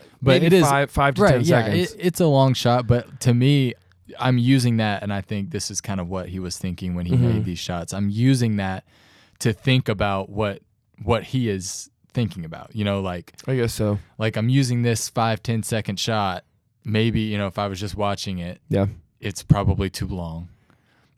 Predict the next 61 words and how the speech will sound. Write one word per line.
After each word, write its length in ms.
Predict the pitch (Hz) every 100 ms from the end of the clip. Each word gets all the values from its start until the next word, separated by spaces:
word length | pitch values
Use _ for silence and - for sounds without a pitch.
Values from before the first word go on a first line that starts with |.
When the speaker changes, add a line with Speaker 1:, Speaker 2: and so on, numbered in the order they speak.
| 95
Speaker 1:
But 140 | 107
I 80 | 101
think 240 | 95 117 104
it 80 | 104
is 320 | 127 - -
too 240 | - 117
long 440 | 101 95 92 92 92
so 200 | - 113
that 180 | 101 98
we 460 | 110 110 110 104 92 _ _ _ _ _
are 120 | 95
sitting 600 | 95 - 131 120 104 92
with 240 | 98 92 -
him 300 | 85 78 73 _ _ -
in 140 | 120 107
that 140 | 95
Speaker 2:
And 100 | 202
if 120 | 220
you 80 | 185
Speaker 1:
moment. 120 | 202
Speaker 2:
do 180 | 160 226
that, 280 | 208 165 135
then 180 | 147 156
make 160 | 165 170
it 100 | 170
after, 600 | 131 147 - - 107 92 110
not 380 | 131 131 -
before 440 | 123 120 - 131 117
and 100 | 120
Speaker 1:
And 240 | 123 131 110
Speaker 2:
after. 240 | 92 87 80
Speaker 1:
after, 60 |
yeah. 280 | 92 123 110
Speaker 2:
You 60 | 127
know 80 | 131
what 100 | 131
I 40 |
mean? 240 | 139 156 160
Speaker 1:
Yeah, 240 | 185 113
I 80 | 127
Speaker 2:
That 140 | 156
way 160 | 165 156
we 160 | 139
just, 260 | 139 143 -
we 140 | 131
look 240 | 131 147 156
at 80 | 147
him, 160 | 147
we 80 | 127
see 180 | 117 143
that 120 | 131
he's 220 | 117 127
zoning 340 | 113 120 120 117
out. 260 | 117 113 -
Speaker 1:
Right. 260 | 107 95 87 _
Speaker 2:
We 180 | - 120
have 220 | 117 131
the 100 | 123
scene 280 | 110 131 123
with 140 | 117 104
Ben, 380 | 113 113 107